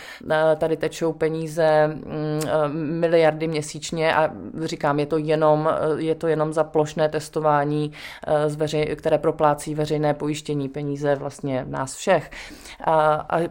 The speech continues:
když jsem začala vlastně poslouchat o tom, že sakra tady hrozí, že, eh, za pár let, eh,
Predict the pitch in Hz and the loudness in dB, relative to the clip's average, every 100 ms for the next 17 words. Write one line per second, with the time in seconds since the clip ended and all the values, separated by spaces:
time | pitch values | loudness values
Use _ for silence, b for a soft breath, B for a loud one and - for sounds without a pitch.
0 | - - 139 180 175 170 185 180 180 190 | -8 -10 -6 -4 -4 -2 0 2 2 4
1 | 185 175 190 190 180 - 180 202 196 180 | 4 4 0 -4 -6 -4 0 0 0 0
2 | 175 175 185 180 180 - 180 185 175 - | -2 -2 2 2 2 -2 -2 -2 -2 -8
3 | - _ 175 180 180 190 185 180 175 147 | -20 _ 2 2 0 4 4 2 -2 -4
4 | 139 B B B - 175 160 165 175 170 | -10 B B B -6 -4 -4 2 4 6
5 | 165 165 165 - 170 165 160 160 175 175 | 6 4 2 0 2 2 2 2 -2 2
6 | 170 170 180 170 165 165 - | 6 6 8 8 6 4 0